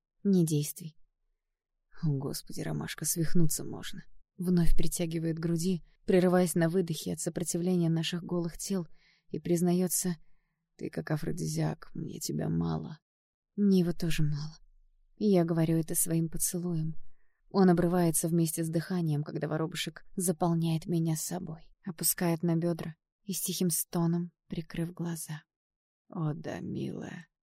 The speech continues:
С ним хорошо. С первого раза было необыкновенно. Не знаю, о чём Юлька говорит,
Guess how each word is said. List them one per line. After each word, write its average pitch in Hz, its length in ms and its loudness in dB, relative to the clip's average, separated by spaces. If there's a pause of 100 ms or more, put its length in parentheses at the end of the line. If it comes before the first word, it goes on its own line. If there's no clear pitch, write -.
(840)
С - 160 -12
ним 175 200 -2
хорошо. 170 580 -8 (1000)
С - 160 -12
первого 196 380 2
раза 170 260 -2
было 165 180 -2
необыкновенно. 160 800 0 (540)
Не 208 160 2
знаю, 196 220 2
о - 20 -2
чём 165 180 0
Юлька 165 300 -2
говорит, 170 440 -2